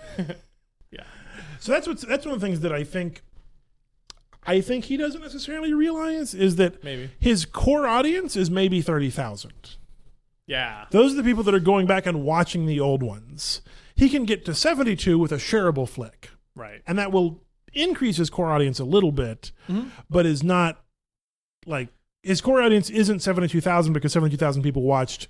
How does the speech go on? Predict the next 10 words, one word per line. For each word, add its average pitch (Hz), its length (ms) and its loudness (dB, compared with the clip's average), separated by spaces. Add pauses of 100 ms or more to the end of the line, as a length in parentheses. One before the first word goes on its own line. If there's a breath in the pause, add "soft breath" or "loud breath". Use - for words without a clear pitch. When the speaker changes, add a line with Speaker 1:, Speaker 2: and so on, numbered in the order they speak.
(480 loud breath)
Speaker 2:
the 156 160 -4
Guardians 143 280 -2
of 127 100 -8
the 131 60 -4
Galaxy. 113 440 -8 (240)
Speaker 1:
Right. 120 260 -8 (280)
Like, 180 160 -2
I 180 180 -2
became, 170 680 -6 (920)
like, 147 200 -8